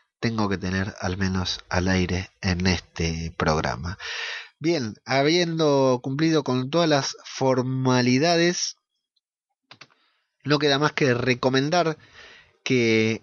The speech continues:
esta misma noche, lunes a la noche, martes a la madrugada, está saliendo Aquí Huele a Muerto, sale con veinticuatro horas de anticipación de Pli-,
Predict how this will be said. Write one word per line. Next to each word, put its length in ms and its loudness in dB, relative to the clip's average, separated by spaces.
esta 260 0
misma 260 2
noche, 340 2
lunes 360 0
a 60 4
la 80 4
noche, 260 2
martes 360 0
a 20 2
la 60 2
madrugada, 420 2
está 160 0
saliendo 840 0
Aquí 380 0
Huele 320 2
a 60 0
Muerto, 340 0
sale 220 2
con 120 -4
veinticuatro 540 -2
horas 200 2
de 100 0
anticipación 680 -4
de 120 2
Pli-, 280 -2